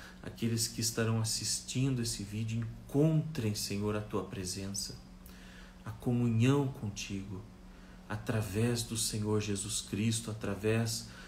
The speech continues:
do nosso Redentor, da sua obra gloriosa na cruz do Calvário.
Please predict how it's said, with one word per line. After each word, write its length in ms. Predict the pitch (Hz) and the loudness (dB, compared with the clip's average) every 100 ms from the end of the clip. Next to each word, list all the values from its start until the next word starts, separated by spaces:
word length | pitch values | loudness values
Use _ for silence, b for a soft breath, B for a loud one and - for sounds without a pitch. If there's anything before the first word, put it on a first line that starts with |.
| B | B
do 160 | - 107 | 0 2
nosso 400 | 113 117 - 113 | 4 4 2 2
Redentor, 800 | 107 110 107 98 - 123 127 120 | 0 0 0 -2 4 6 6 6
da 140 | 113 | 2
sua 400 | 113 - 110 101 | 0 -2 0 2
obra 640 | 101 127 135 127 131 127 B B B B | 4 4 4 4 2 0 B B B B
gloriosa 800 | 107 110 117 107 104 113 110 104 | 2 4 6 6 6 6 4 2
na 100 | 104 95 - | -2 -4 -2
cruz 260 | 117 120 | 0 0
do 140 | 113 107 | -2 -6
Calvário. 680 | - 90 90 90 92 95 | -6 -6 -4 -4 -6 -8